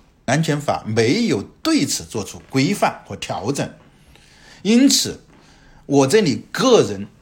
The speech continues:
提出立法上的一个建议：对于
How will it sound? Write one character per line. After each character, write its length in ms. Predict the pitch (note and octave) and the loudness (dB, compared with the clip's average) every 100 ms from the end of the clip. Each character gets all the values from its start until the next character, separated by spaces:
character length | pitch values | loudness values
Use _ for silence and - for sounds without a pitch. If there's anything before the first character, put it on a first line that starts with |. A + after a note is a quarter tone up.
| _ | _
提 220 | - A#2+ B2+ | -6 -6 -6
出 180 | B2 A#2+ - - - - - | -8 -10 -14 -20 -20 -12 -2
立 260 | A3 D#4 | 2 2
法 180 | - - | 0 -2
上 160 | - G#2 | -6 -10
的 80 | |
一 100 | F#2 | -10
个 120 | F2 G2+ | -12 -10
建 260 | C3 G#2+ | -6 -6
议： 200 | G#2 F2+ _ _ _ _ _ - - - | -8 -14 _ _ _ _ _ -20 -14 -4
对 240 | B3+ A3 | -2 0
于 540 | C#3+ G#2 A2 C3+ - | -2 -4 -4 -4 -6